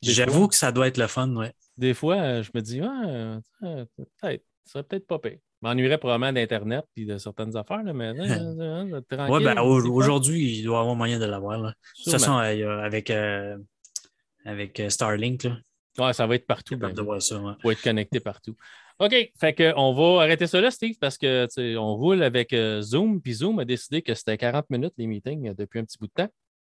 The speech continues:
Speaker 1: La prochaine fois, on va faire ça par Skype, fait qu'on sera pas limité.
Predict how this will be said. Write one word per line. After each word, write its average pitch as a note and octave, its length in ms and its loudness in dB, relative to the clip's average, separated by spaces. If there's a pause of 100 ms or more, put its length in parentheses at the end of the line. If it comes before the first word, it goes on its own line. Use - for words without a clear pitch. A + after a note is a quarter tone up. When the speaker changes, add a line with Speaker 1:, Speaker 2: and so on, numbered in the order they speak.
(760)
Speaker 1:
La C3+ 120 0
prochaine D3+ 320 4
fois, F3 220 4 (420)
on A2+ 100 0
va A#2+ 100 2
faire A#2 220 4
ça E3+ 120 0
par B2 180 0
Skype, D#3+ 340 0
fait A2+ 80 -8
qu'on A#2 160 -6
sera A#2 180 -2
pas C3+ 120 0
limité. C3 460 0